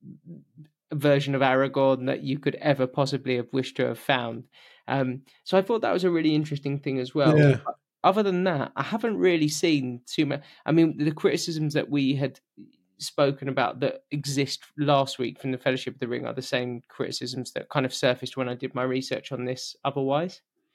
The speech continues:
Speaker 1: Um, I didn't see too much else unless you did.
Speaker 2: No, no.
Speaker 1: Okay, who's winning for you on the M V P front?
Speaker 2: Oh.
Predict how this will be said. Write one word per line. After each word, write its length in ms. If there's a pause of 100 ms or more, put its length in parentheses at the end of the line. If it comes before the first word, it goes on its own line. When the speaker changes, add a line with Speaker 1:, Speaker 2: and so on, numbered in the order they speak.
(500)
Speaker 1:
Um, 480 (100)
I 80
didn't 200
see 140
too 300
much 320
else 320
unless 260
you 140
did. 220 (680)
Speaker 2:
No, 300 (220)
no. 160 (1120)
Speaker 1:
Okay, 400 (260)
who's 220
winning 320
for 140
you 160
on 80
the 120
M 120
V 140
P 220
front? 340 (520)
Speaker 2:
Oh. 760